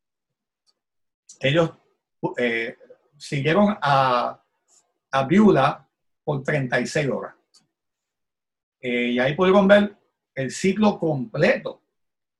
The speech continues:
de la formación y disipación de, de los anillos, del anillo concéntrico es decir, el doble ojo, como se decía en, con mi, pues, decía en mi casa,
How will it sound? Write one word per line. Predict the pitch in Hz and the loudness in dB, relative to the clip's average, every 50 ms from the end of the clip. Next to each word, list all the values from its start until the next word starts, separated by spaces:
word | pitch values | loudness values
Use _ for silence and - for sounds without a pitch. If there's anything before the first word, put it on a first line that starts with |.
| _ _ | _ _
de | 139 131 135 131 | -8 -4 -2 -2
la | 131 123 - | -2 -2 -4
formación | - 143 127 127 127 123 110 - 160 165 185 | -4 -4 -4 -2 -4 -4 -4 -2 -2 0 0
y | 190 190 | 0 0
disipación | 180 170 170 170 - - 170 151 135 135 135 - - - 185 190 - 156 151 165 _ _ _ _ _ _ _ _ _ _ _ _ _ _ _ _ | 0 -2 -4 -4 -4 -6 -6 -6 -4 -4 -6 -6 -4 -4 -2 -2 -2 -2 -6 -8 _ _ _ _ _ _ _ _ _ _ _ _ _ _ _ _
de, | - 101 113 127 127 127 123 123 120 117 117 123 - | -14 -8 -2 0 2 2 2 2 0 -4 -6 -8 -10
de | - 127 127 | -6 -4 -2
los | 135 127 120 | 0 0 0
anillos, | 120 120 120 123 131 151 143 143 - - | 0 0 -2 -2 -2 0 -2 -2 -4 -4
del | - 123 120 | -4 -4 -2
anillo | 117 120 123 131 143 160 165 | -2 -2 -2 0 0 0 2
concéntrico | 185 180 160 151 - 185 190 190 185 - 175 151 135 - 131 123 - - _ _ _ _ _ _ _ _ _ _ _ _ - | 2 0 -2 0 2 2 2 2 0 -2 -4 -6 -6 -6 -6 -6 -6 -8 _ _ _ _ _ _ _ _ _ _ _ _ -12
es | 147 | -6
decir, | 143 127 120 - 156 156 | -4 -4 -4 -2 -2 -2
el | 139 127 120 | -2 -2 0
doble | 117 123 131 139 139 | 0 -2 0 0 0
ojo, | 147 156 156 135 123 123 123 | 0 2 2 2 0 0 -2
como | 120 110 107 107 101 101 - - _ _ _ _ _ _ _ _ _ _ _ _ _ _ | -4 -6 -8 -8 -10 -12 -16 -20 _ _ _ _ _ _ _ _ _ _ _ _ _ _
se | - - 107 | -8 -6 -6
decía | 107 - 123 123 | -6 -6 -6 -8
en, | 127 123 | -8 -6
con | 123 127 | -6 -4
mi, | 127 120 107 | -4 -4 -6
pues, | - - _ - 107 104 | -8 -14 _ -10 -8 -8
decía | 98 - - 139 | -8 -6 -6 -6
en | 135 | -4
mi | 139 123 | -4 -4
casa, | 110 156 160 143 - - | -4 -4 -4 -4 -6 -10